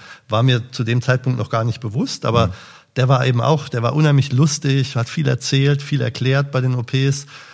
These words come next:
Speaker 1: Und es hat einfach wahnsinnig Spaß gemacht, mit dem im O P zu sein. Und, äh, so dass ich da auch wirklich regelmäßig dort war und dann an den Tagen auch London ein bisschen hinten angestellt hab, sondern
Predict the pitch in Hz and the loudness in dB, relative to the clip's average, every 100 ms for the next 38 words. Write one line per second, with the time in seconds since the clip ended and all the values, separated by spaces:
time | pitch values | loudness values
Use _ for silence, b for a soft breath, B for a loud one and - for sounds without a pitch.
0 | B - 123 110 127 120 123 - 110 135 | B -2 0 0 -2 0 -2 0 0 2
1 | 139 135 - 143 - 113 104 113 113 117 | 2 0 0 -2 -2 -4 -4 -4 -2 -2
2 | 120 110 151 151 113 98 98 104 104 101 | -2 -2 -4 -4 -6 -4 -4 -4 -6 -8
3 | B B B B - 113 104 113 107 110 | B B B B -2 0 2 0 0 0
4 | 120 107 120 120 123 120 131 123 113 98 | 0 2 0 -2 0 0 2 2 2 -2
5 | - 110 143 160 160 147 131 113 113 113 | -2 -2 0 0 0 2 0 0 0 0
6 | 120 120 120 123 113 117 113 131 127 123 | 0 0 -2 -2 -2 -2 0 2 2 0
7 | 120 - 120 127 123 120 147 139 151 151 | -2 0 0 0 0 0 0 0 -4 -2
8 | 151 151 131 123 | -4 -2 0 0